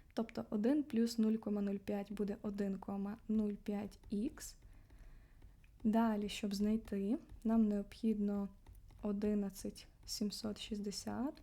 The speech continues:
поділити на один кома нуль п'ять. І в нас з вами вийде одинадцять двісті, тобто вартість машинки — одинадцять двісті.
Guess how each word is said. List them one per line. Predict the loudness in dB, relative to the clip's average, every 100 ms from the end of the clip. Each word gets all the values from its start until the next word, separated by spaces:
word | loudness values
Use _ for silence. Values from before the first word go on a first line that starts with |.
| -2
поділити | 0 2 0 0 0 0
на | 2 0 -2
один | -4 0 2 2
кома | 2 0 2
нуль | 0 0 0
п'ять. | -2 -4 -4 -4 -8 -16 -20 -2
І | 2 6
в |
нас | 6 6 4
з |
вами | 2 2 2
вийде | 2 4 2 0 -2
одинадцять | 0 2 4 2 2 -2 -4 -6 -20 -12
двісті, | -6 0 0 -2 -8 -6
тобто | -4 -4 -2 -2
вартість | 2 2 2 -2 -4
машинки — | -2 -2 0 0 0 -4 -6 -14 -20 -20 -20 -20 -20 -20 -20 -20 -20 -4
одинадцять | 0 4 6 4 2 -2
двісті. | 0 -2 -2 -6 -10